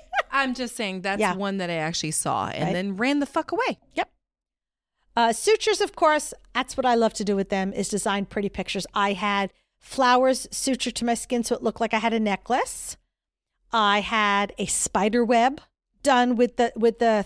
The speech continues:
Speaker 1: thread of the sutures. I have done,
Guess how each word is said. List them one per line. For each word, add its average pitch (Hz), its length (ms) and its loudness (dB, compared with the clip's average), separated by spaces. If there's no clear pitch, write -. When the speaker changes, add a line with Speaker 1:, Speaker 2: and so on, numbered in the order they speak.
Speaker 1:
thread 226 420 2
of 208 240 0
the - 60 -4
sutures. 240 760 -2
I 220 260 4
have 208 440 -2
done, 214 420 2